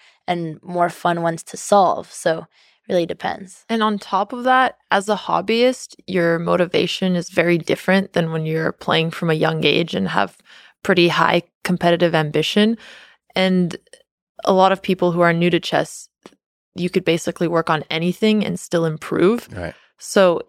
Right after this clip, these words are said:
Speaker 2: if you're focusing on something you like, you're probably gonna stick to it more and be more consistent, which I think is more helpful long term.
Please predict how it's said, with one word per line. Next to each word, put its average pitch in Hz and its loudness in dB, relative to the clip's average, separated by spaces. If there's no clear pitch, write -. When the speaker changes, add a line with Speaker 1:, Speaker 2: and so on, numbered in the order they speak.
Speaker 2:
if 190 0
you're 196 4
focusing 196 0
on 180 2
something 175 0
you 160 -4
like, 170 -2
you're 175 -4
probably 175 2
gonna 165 0
stick - -6
to 190 0
it - 2
more 185 4
and 175 0
be 165 -2
more 160 0
consistent, - -2
which - -8
I - -4
think 170 -2
is 175 0
more 165 2
helpful 160 0
long 156 -2
term. - -12